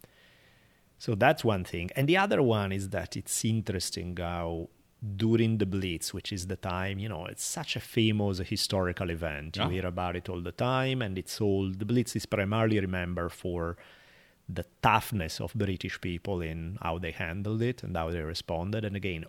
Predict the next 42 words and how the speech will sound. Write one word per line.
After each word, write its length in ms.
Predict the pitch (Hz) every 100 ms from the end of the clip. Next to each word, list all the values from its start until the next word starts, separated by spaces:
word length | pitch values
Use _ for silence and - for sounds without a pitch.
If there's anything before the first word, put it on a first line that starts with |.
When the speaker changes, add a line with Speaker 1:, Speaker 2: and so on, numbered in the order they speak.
| -
Speaker 1:
all 280 | 131 147 147
true, 400 | 123 101 95 - _ _ _ _ _ -
but 480 | 104 101 104 - - _
clearly, 460 | - 120 113 110 101
as 180 | 92 92
this 160 | 104
story 380 | - 110 101 95
tells, 400 | - 95 90 85
there 120 | 98 90
was 120 | 90
a 60 |
much 440 | 87 90 92 - - 98
darker 420 | 95 90 101 82
side. 540 | - 80 76 80 87 -
I 60 | 113
mean, 160 | 98
this 160 | 123 147
would 120 | 139
make 160 | 101 95
a 40 |
hell 220 | 92 101 90
of 100 | 101
a 60 |
movie, 320 | 85 78 71
you 120 | 78 87
know, 120 | 85
it's 120 | 85
like 220 | 90 82 -
serial 460 | - 110 110 104
killer 360 | - 113 107 98
in 140 | 92
the 60 | 87
middle 280 | 95 98 92
of 140 | -
a 40 | 80
ble-, 340 | 92 87 -
of 220 | 98 87 104
the 420 | 87 82 80 82 90
Blitz 400 | 87 90 - 87
on 180 | 82 82
London. 480 | 92 87 76 71 80
That's 340 | 80 -